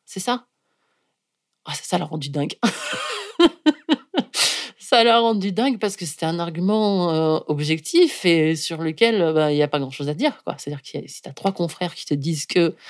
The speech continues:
c'est de l'hypertension, eh ben, c'est de l'hypertension. Et, euh, et il me dit, « Mais ils y connaissent rien, et puis vous, vous avez pas fait médecine, de toute façon, hein, les gens comme vous, ils font pas d'études, euh, je sais pas quoi. » Et,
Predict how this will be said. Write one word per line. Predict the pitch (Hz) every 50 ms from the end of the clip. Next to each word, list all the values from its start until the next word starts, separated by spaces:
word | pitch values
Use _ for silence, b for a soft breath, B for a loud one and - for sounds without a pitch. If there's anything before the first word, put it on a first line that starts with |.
| B B B B B
c'est | - - - 170
de | 156
l'hypertension, | 151 160 151 - 151 139 - 151 151 147 - 202 226 294 392 - -
eh | 139
ben, | 139 123 127 - _ _ _
c'est | - - - 180 196
de | 165
l'hypertension. | 160 160 147 - 170 - - 151 143 - - 120 - _ _ B B B B B B B B B B B _ -
Et, | 160 160 160 147 147
euh, | 143 143 143 147 147 - - - - - - - - - - - - - - - - - - - _ _ _ - -
et | - 170
il | 175 165
me | 165 165
dit, « | 156 147 175 196
Mais | 220 339
ils | 311 233 -
y | 220
connaissent | 190 220 202 185 180 - - 170
rien, | 160 165 170 185 190 190 190 185 185 190 180
et | 151 135
puis | - 139 139
vous, | 147 190 208
vous | 196 180 160
avez | 165 143
pas | 135 - 147
fait | - 156 143
médecine, | 143 139 - - - 170 180 185 180
de | 170 147
toute | 135 131
façon, | - 147 139 - - 160 160 165 165 160
hein, | 156 139 143
les | 151 156
gens | 139 139
comme | 143 - 151 143 139
vous, | 151
ils | 175 160
font | - 131
pas | - 131
d'études, | - - 123 - - 156 156 160 151
euh, | 143 147 143 143 139
je | -
sais | - -
pas | - 151
quoi. » | - - 143 - B B B B B B B B B B B B B B B B B B B B _ _ _ _ - -
Et, | 175